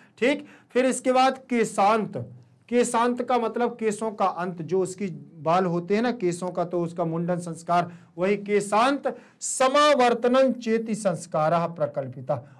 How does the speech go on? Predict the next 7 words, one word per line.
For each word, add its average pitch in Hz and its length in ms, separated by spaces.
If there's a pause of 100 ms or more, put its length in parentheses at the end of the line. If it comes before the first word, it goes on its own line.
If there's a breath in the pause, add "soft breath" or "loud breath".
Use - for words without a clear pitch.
और 175 180
सभी 175 380
ये 185 200
संस्कार 160 540
क्रमबद्ध 147 540
तरीके 139 420
से 240 280